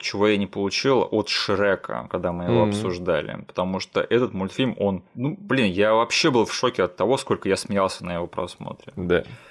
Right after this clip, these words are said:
Speaker 1: И я сейчас в еще большем шоке от того, что все вот самые смешные моменты из этого фильма, они были рождены создателями, э, в критической ситуации.
Speaker 2: Мгм.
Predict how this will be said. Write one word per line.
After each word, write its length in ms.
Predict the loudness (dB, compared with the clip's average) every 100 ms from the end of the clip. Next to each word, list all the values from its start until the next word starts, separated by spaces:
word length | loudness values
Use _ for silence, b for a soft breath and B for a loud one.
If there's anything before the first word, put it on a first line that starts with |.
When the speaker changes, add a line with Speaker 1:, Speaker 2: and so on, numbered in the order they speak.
| B -2
Speaker 1:
И 100 | 2
я 400 | 4 6 6 4
сейчас 440 | 2 2 0 0
в 100 | -4
еще 420 | 0 2 4 2
большем 560 | 2 4 4 4 0 -4
шоке 540 | 0 2 2 2 2
от 340 | 2 0 -4 0
того, 280 | 2 4 2
что 500 | 0 2 4 2 b b b -8
все 320 | 0 4 4
вот 160 | 4
самые 480 | 2 2 4 4 2
смешные 500 | 0 -2 -2 0 2
моменты 400 | 2 2 0 0
из 60 | -2
этого 300 | -2 -2 -4
фильма, 420 | -2 0 0 -2 -2
они 220 | 0 2
были 260 | 2 2
рождены 760 | 2 2 -4 -4 0 0 0 -2
создателями, 840 | -4 -2 0 0 0 -4 -2 -6 -8 B B B 0
э, 280 | 4 4 2
в 80 |
критической 500 | -4 -2 0 -2 -2
ситуации. 720 | -6 -2 0 0 -2 -12 -14 -16 -18 _ -8
Speaker 2:
Мгм. 360 | -8 -6 -8